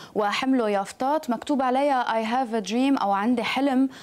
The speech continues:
"ومن حقي أكون حرة"، "ومن حقي ألعب بأمان". طالبوا من خلال العالم بحقهم حياة كريمة والعيش بأمان من قمع الاحتلال الصهيوني.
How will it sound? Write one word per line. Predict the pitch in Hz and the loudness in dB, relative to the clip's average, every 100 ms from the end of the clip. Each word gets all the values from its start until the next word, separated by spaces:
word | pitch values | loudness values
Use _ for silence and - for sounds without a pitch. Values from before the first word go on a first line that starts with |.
| - - | -10 -2
"ومن | 220 220 220 | 0 0 -2
حقي | - 294 - | -2 -4 -6
أكون | 220 254 | -4 -2
حرة"، | 240 294 311 277 | -2 -2 -2 0
"ومن | 233 226 226 | 0 0 -4
حقي | 196 294 - - | -4 -4 -4 -4
ألعب | 302 269 208 | -2 -2 -2
بأمان". | 214 190 185 160 180 - - - - - | -2 -2 -2 -2 -2 -6 -16 -18 -12 -2
طالبوا | 320 311 277 | 0 2 0
من | 262 | 0
خلال | 254 262 254 247 | 0 0 0 0
العالم | 226 226 233 220 214 | 0 0 0 -2 -2
بحقهم | 202 - 240 - 220 208 208 208 | -4 -4 -8 -4 -4 -2 -2 -4
حياة | 202 208 214 220 - | -4 -2 -2 -2 -4
كريمة | 196 214 240 214 | -2 0 0 0
والعيش | 202 190 190 220 - | 0 0 -2 -2 -4
بأمان | 202 196 208 233 233 - - - | -4 -2 -2 0 -2 -6 -12 -2
من | 247 320 | 2 2
قمع | - 240 214 | 0 -2 -2
الاحتلال | 190 - - 208 196 190 | -2 -6 -6 -2 0 -2
الصهيوني. | 175 - 247 220 156 156 | -4 -6 -4 -4 -2 -4